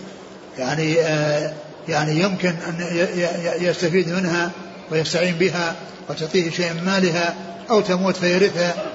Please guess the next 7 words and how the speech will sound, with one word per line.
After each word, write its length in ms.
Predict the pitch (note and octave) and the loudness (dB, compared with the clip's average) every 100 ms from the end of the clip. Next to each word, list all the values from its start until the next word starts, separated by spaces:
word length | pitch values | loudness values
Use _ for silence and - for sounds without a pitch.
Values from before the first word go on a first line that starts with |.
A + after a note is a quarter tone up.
| - - - - | -12 -16 -10 0
يعني 260 | G3 F3 G3 | 0 2 2
قصده 380 | A3+ A3 G#3+ | 2 4 2
الدنيا، 500 | G3 F3+ G#3 D#3 D3 - - - - - - - | 4 4 4 2 0 -4 -14 -16 -18 -18 -18 -2
يتزوج 520 | D#3+ D#3+ E3 G#3 G#3 | -2 0 4 6 6
لأن 320 | F3+ F3+ G3 | 4 2 0
عندها 440 | G3 F#3 F#3 D#3+ F3+ | 2 2 2 2 2
مال 380 | F3+ G#3+ A#3 | 4 4 2